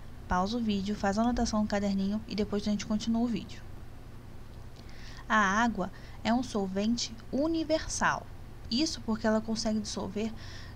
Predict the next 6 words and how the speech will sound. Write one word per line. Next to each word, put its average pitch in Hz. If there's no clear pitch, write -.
grandes 285
substâncias, -
muitas 262
coisas, -
né? 214
Solvente 254